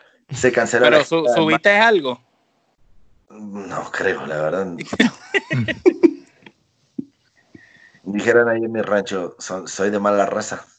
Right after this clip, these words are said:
Speaker 2: <laughs>
Speaker 1: Y ya agarró y me di-, me avisó Richard, se canceló. Se canceló el, el, la gira, se va a correr agosto. Para esto yo debuto el once de mayo del noventa y nueve en la Arena Coliseo.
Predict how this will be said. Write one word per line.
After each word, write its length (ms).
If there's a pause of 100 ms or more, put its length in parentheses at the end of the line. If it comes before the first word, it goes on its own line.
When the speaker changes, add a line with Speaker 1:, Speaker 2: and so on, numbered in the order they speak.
(460)
Speaker 2:
<laughs> 1800 (1400)
Speaker 1:
Y 220
ya 200
agarró 720
y 340
me 120
di-, 220
me 120
avisó 320
Richard, 320
se 140
canceló. 560 (600)
Se 240
canceló 580
el, 140
el, 240
la 100
gira, 440
se 120
va 100
a 60
correr 260
agosto. 460 (840)
Para 180
esto 200
yo 180
debuto 320
el 140
once 260
de 120
mayo 380
del 140
noventa 340
y 40
nueve 180
en 60
la 80
Arena 240
Coliseo. 680